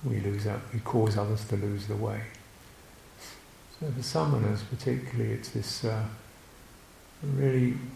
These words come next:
taking responsibility to, to curb one's speech. And as you come from meditation, then particularly you come to the end of a period of hopefully some silence, though I imagine,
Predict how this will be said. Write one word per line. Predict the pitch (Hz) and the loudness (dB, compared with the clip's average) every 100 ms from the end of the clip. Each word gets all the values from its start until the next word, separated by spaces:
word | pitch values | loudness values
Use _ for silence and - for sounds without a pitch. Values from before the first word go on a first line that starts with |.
| - | -10
taking | - 127 113 | 0 4 4
responsibility | 110 - 120 113 - 117 117 117 110 | 4 4 4 4 2 2 2 0 -2
to, | - 120 - - | -2 -4 -4 -6
to | 127 117 - - - - - | 0 0 0 -8 -16 -18 -8
curb | - 156 85 - | 0 0 0 0
one's | 107 107 - | -2 0 -2
speech. | - 120 135 - - - - - - - - - - - - - - - - - - - - - - - - - | -4 -6 -6 -10 -12 -14 -20 -20 -20 -20 -20 -20 -20 -20 -20 -20 -20 -20 -20 -20 -20 -20 -20 -20 -20 -20 -12 -2
And | 113 110 | 0 0
as | 110 | 0
you | 113 | 0
come | 120 117 113 | 2 2 2
from | 127 120 | 2 2
meditation, | 117 117 - 170 151 - 123 | 4 2 2 0 2 0 0
then | 117 120 117 - - - - - - - | 2 0 -2 -10 -18 -20 -20 -20 -20 -10
particularly | - 120 107 104 | -2 2 2 2
you | |
come | 123 113 | 0 0
to | 147 - | -2 -4
the | - | 0
end | 131 120 110 | 2 2 2
of | |
a | 107 | 0
period | - 131 120 107 | 2 4 6 6
of | 107 - - - - | 2 -2 -10 -16 -8
hopefully | - 185 180 - 123 120 | 4 4 4 0 -4 -4
some | - 107 | -4 -4
silence, | 92 - 101 107 160 185 - | -2 -2 -2 -2 -2 -4 -4
though | 117 120 113 - - 120 | -4 -4 -6 -14 -12 -6
I | 110 | -2
imagine, | 107 110 110 104 | 0 0 0 -2